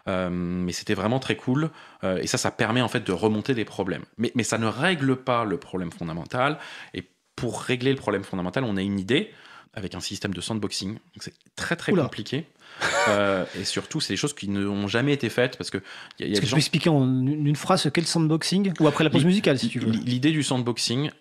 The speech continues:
Speaker 1: et je pourrais pas faire plus technique que ça, c'est en fait
Speaker 2: Moins technique que ça.
Speaker 1: c'est, ouais, <laughs> pardon. C'est de,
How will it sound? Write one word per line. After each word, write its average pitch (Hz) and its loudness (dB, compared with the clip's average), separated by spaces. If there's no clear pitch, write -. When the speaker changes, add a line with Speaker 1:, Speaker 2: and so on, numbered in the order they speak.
Speaker 1:
et 98 -6
je - -8
pourrais 95 -4
pas 120 0
faire - -4
plus - -8
technique 101 -4
que 92 -4
ça, 120 -2
c'est - -4
en 98 0
fait 147 2
Speaker 2:
Moins 160 6
technique 123 -2
que 110 -4
ça. - -14
Speaker 1:
c'est, - -8
ouais, 110 2
<laughs> 123 -2
pardon. 104 4
C'est 120 2
de, 107 2